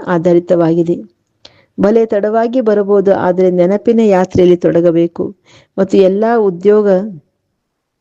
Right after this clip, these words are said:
ವ್ಯವಹಾರಗಳನ್ನು ಬಿಟ್ಟು ಈ ಯಾತ್ರೆಯಲ್ಲಿ ಕುಳಿತುಕೊಳ್ಳಿ. ಭೋಜನವಂತೂ ಮಾಡಲೇಬೇಕಾಗಿದೆ, ಆದರೆ ಚೆನ್ನಾಗಿ ನೆನಪಿನಲ್ಲಿರಲಿ, ಆಗ ಈ ಖುಷಿಯಂತ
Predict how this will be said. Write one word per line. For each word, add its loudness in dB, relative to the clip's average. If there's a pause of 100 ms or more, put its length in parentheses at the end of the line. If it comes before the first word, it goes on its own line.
(320)
ವ್ಯವಹಾರಗಳನ್ನು 0
ಬಿಟ್ಟು 0
ಈ -2
ಯಾತ್ರೆಯಲ್ಲಿ 0
ಕುಳಿತುಕೊಳ್ಳಿ. 0 (640)
ಭೋಜನವಂತೂ 0
ಮಾಡಲೇಬೇಕಾಗಿದೆ, 0 (1000)
ಆದರೆ 0
ಚೆನ್ನಾಗಿ -2
ನೆನಪಿನಲ್ಲಿರಲಿ, 2 (460)
ಆಗ -2
ಈ 0
ಖುಷಿಯಂತ -2